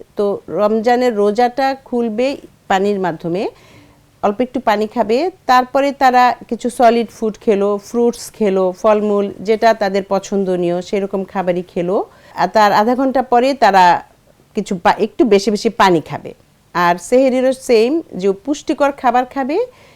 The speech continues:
বিশেষ করে ডিমটা থাকবে, সিদ্ধ ডিম তারা খেতে পারে, দুধ খেতে পারে,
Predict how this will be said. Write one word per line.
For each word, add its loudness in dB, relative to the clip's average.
বিশেষ -4
করে 4
ডিমটা 0
থাকবে, -2
সিদ্ধ 0
ডিম -2
তারা -2
খেতে -6
পারে, -2
দুধ -2
খেতে -2
পারে, -2